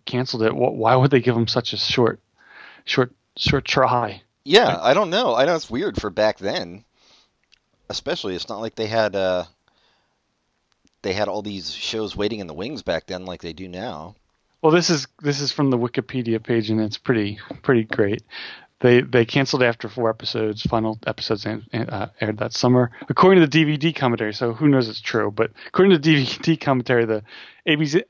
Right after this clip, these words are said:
Speaker 1: A B C Entertainment president said it was canceled because the viewer had to watch it in order to appreciate it.
Speaker 2: Well, that's, <laughs> that's how they think, man. If you
Speaker 1: They
Speaker 2: can't
Speaker 1: s-, well, I guess he, he meant they had to pay close attention, but still,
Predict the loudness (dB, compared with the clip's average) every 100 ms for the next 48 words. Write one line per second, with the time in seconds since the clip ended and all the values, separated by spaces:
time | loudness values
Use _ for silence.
0 | _ _ -2 0 0 -2 -2 -2 -2 -4
1 | -2 -4 -2 -6 -8 -4 -2 -2 -2 0
2 | 0 0 -4 -4 -2 -2 2 4 4 4
3 | 2 2 2 2 0 -2 -4 0 0 -2
4 | -4 -6 -6 -6 -4 -4 -6 -8 -10 _
5 | -20 -20 -16 -16 -18 -20 _ _ _ -20
6 | _ 0 2 2 2 2 2 -6 -12 -14
7 | -14 -16 -20 -4 -2 2 2 2 -2 -2
8 | -6 -4 -4 -4 -8 _ -16 -12 2 4
9 | 4 0 4 6 6 2 -4 -2 0 0
10 | -2 -8 -10 -8 -4 -4 -4 -8 -6 -8
11 | _ _ _ -6 -6 -2 -2 -2 -2 -2
12 | 0 0 0 -2 2 2 2